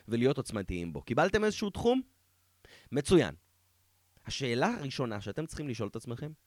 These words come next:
היא, איזה ידע אני צריך כדי לשפר את האזור הזה?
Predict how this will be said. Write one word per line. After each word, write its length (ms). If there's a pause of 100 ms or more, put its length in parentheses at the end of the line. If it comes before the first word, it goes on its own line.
(180)
היא, 300 (1200)
איזה 300
ידע 480 (480)
אני 260
צריך 680 (1400)
כדי 180
לשפר 340
את 80
האזור 340
הזה? 140